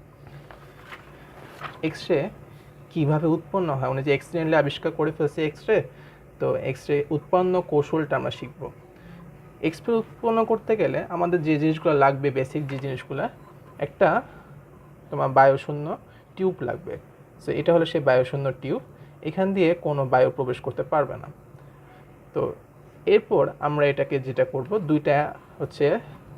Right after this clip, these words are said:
তোমার <clears throat> টিউব নিব, যে একটা পাশে থাকবে অ্যানোড, আর একটা পাশে থাকবে হচ্ছে ক্যাথোড। এ পাশে এখানে আমরা অ্যানোড দিছি, যেটা হচ্ছে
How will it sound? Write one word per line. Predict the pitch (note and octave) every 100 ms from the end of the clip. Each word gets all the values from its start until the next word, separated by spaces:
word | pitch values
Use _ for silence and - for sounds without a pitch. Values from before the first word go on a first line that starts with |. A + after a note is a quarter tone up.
| -
তোমার | C#3 B2+ B2 A#2+ - - - - - - - - - - - - - - -
<clears throat> | C#3 D3+ C#3+ C3+
টিউব | F3 E3 E3+
নিব, | F3 F3+ A3+ E3
যে | D3 C#3
একটা | D#3 D#3+
পাশে | D#3 D#3
থাকবে | D#3 D#3 D3+ D3 -
অ্যানোড, | C#3 D3+ C4 - - - - -
আর | B2 B2+
একটা | C3
পাশে | C3+ D3 C#3+
থাকবে | C#3 C3+
হচ্ছে | C3 - A#3 - - - -
ক্যাথোড। | D3+ C#3+ C3 - - -
এ | E3+
পাশে | G3 F#3+ G3
এখানে | F#3+ F#3 F3+
আমরা | D3 A#3+ - - - -
অ্যানোড | C#3 D#3 D#3+ D3+
দিছি, | C#3+ D3
যেটা | D3 D3 D3
হচ্ছে | D3